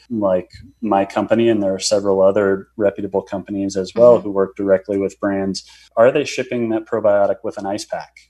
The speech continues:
Speaker 1: or with
Speaker 2: Yeah.
Speaker 1: a cold, with a cold pack? Are they shipping it during the middle of summer? Here we are in, I, here I am in Texas, you in Florida. You know, it, it, fortunately, we're at home and we can receive our packages fairly <laughs> immediately right now.
Speaker 2: Right.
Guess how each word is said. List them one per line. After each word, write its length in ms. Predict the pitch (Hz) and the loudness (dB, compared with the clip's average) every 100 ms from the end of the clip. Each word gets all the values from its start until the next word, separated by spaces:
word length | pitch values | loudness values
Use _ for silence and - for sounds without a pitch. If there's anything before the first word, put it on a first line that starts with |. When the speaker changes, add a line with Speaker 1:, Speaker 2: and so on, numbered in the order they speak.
| _ - | _ -2
Speaker 1:
or 240 | 104 95 | 0 0
with 120 | 95 | -2
Speaker 2:
Yeah. 400 | - - 113 117 | -4 -2 0 0
Speaker 1:
a 40 | 123 | -4
cold, 120 | 113 | -14
with 100 | 107 | -12
a 100 | - | -4
cold 400 | - 139 151 151 | -2 0 0 -4
pack? 300 | - 85 - _ _ _ | -8 -14 -14 _ _ _
Are 100 | 110 104 | 0 0
they 120 | 104 | -2
shipping 500 | - 127 - 110 110 | -6 -8 -4 -2 -2
it 240 | 104 104 | -2 -6
during 240 | 113 107 104 | -4 -2 -2
the 80 | |
middle 260 | 101 113 113 | -2 -2 -2
of 120 | 92 | -4
summer? 500 | - 123 113 92 101 110 | -4 -4 -2 -6 -8 -6
Here 120 | 110 | -4
we 160 | 107 104 | -2 0
are 240 | 101 101 | 0 0
in, 280 | 95 92 98 - | -4 -8 -16 -12
I, 100 | 113 | -10
here 220 | - 117 101 | -2 2 4
I 120 | 104 | 2
am 180 | 104 98 | 0 -6
in 100 | 95 | -8
Texas, 560 | - 104 - 101 95 | -4 -4 -4 -10 -8
you 180 | 113 104 | -6 -6
in 120 | 98 | -6
Florida. 560 | 92 110 110 110 98 98 - - - _ | -6 0 4 4 4 2 -4 -20 -20 _
You 140 | 123 | -4
know, 160 | 110 107 | 0 0
it, 120 | 117 - 117 | -2 -8 -18
it, 100 | 117 _ 123 | -20 _ -20
fortunately, 680 | - 139 120 - 117 117 104 | -4 -2 -2 -6 -6 -6 -6
we're 200 | 104 101 | -4 -4
at 60 | 104 | -4
home 320 | 123 120 117 | -6 -4 -4
and 100 | 104 | -6
we 80 | 98 | -10
can 160 | 104 | -12
receive 340 | 98 - 120 107 | -12 -8 -6 -4
our 100 | 95 | -2
packages 520 | 107 98 101 101 - | -4 -4 -10 -16 -12
fairly 360 | 107 104 101 | -6 -6 -6
<laughs> 40 | 98 | -6
immediately 540 | 110 127 147 139 135 | -6 -2 0 0 -2
right 260 | 123 120 120 | 2 2 2
now. 120 | 123 | 0
Speaker 2:
Right. 260 | 120 175 185 | 2 0 -2